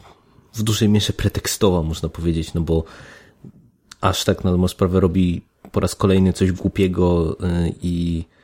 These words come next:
sprowadza martwe zło z powrotem, y, na ziemię, y,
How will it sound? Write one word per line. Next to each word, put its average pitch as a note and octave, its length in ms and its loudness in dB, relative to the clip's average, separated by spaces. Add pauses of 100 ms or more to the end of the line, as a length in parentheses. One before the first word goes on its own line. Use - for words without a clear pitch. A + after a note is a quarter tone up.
(1300)
sprowadza F#2 460 2
martwe F2+ 380 2
zło F2+ 260 0
z - 80 -6
powrotem, F2 580 0
y, F2+ 260 0
na F#2 160 4
ziemię, A#2 400 4 (220)
y, G2 300 2